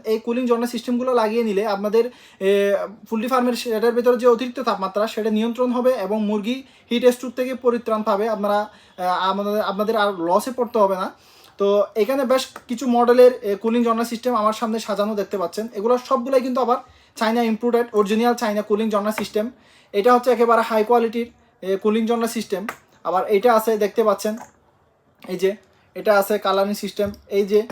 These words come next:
বিভিন্ন সবচাইতে যেটা, আ, আপনারা, আ-, আপনারা খুঁজেন কিংবা পরি-, আ, আপনাদের কাছে, এ, যেটা আপনারা,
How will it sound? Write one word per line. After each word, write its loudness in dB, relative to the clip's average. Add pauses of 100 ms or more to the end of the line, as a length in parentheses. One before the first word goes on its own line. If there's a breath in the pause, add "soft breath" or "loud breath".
(380 soft breath)
বিভিন্ন -2
সবচাইতে 0
যেটা, 4
আ, 2
আপনারা, 2
আ-, -4
আপনারা 0
খুঁজেন 0
কিংবা -2
পরি-, -2
আ, 2
আপনাদের -2
কাছে, -2
এ, -6
যেটা 0
আপনারা, -4